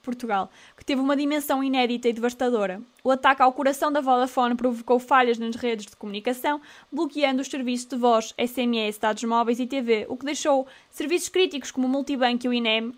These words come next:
inoperáveis. A empresa afirmou que não existem indícios de que os dados dos clientes tenham sido comprometidos. Porém, vários clientes da rede notaram o aparecimento de números desconhecidos associados a um contacto com o nome Vodafone,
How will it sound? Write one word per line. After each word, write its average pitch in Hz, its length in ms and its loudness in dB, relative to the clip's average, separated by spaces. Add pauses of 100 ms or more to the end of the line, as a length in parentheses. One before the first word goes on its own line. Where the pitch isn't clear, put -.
(160)
inoperáveis. 240 760 0 (360)
A - 80 -6
empresa 320 300 0
afirmou 302 380 0
que 277 100 -4
não 311 180 0
existem 302 540 -4
indícios 277 680 -2 (280)
de 262 100 0
que 247 140 2
os 277 80 2
dados 262 300 2
dos 247 140 -2
clientes 254 360 -4
tenham 262 240 -4
sido 262 240 -6
comprometidos. 240 680 -2 (280)
Porém, 285 240 2
vários 320 320 4
clientes 302 380 -6
da 277 120 0
rede 269 260 0
notaram 240 520 2
o 240 40 0
aparecimento 254 680 -2
de 247 100 0
números 294 340 0
desconhecidos 262 500 -4
associados 254 580 0
a - 80 -4
um - 80 -6
contacto 285 540 0
com 254 180 -6
o 254 60 -4
nome 233 260 -4
Vodafone, 247 680 0